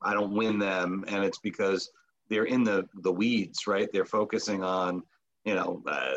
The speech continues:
the price and the terms and, uh, you know, tripping over five percent in price or ten percent in price, as opposed to seeing the big picture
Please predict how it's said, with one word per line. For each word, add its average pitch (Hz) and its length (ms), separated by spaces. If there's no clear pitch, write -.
the 95 100
price - 840
and 92 220
the 90 60
terms 98 560
and, 90 220
uh, 92 400
you 107 80
know, 92 120
tripping 120 340
over 95 380
five 98 340
percent 92 560
in 87 180
price 92 600
or 90 120
ten 107 240
percent 92 380
in 90 120
price, 92 460
as 82 200
opposed 98 380
to - 60
seeing 92 260
the 85 80
big 90 280
picture - 460